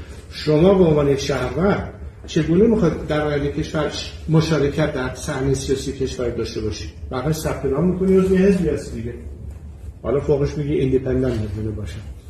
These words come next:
اونم اشکال نداره. ولی تا احزاب نباشن بقیه‌اش فایده نداره. هر کاری می‌کنیم آخرش رو دیگه.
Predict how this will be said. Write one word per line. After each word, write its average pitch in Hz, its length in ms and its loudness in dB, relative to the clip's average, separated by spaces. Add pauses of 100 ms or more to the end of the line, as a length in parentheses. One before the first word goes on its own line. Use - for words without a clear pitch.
(220)
اونم 160 200 2
اشکال 160 300 0
نداره. 135 280 0 (640)
ولی 190 180 4
تا 240 200 -2
احزاب 165 500 4
نباشن 156 500 2
بقیه‌اش 180 380 4
فایده 165 300 4
نداره. 135 460 2
هر 147 120 -2
کاری 147 240 2
می‌کنیم 147 360 4
آخرش 180 400 4
رو 226 180 4
دیگه. 135 240 -2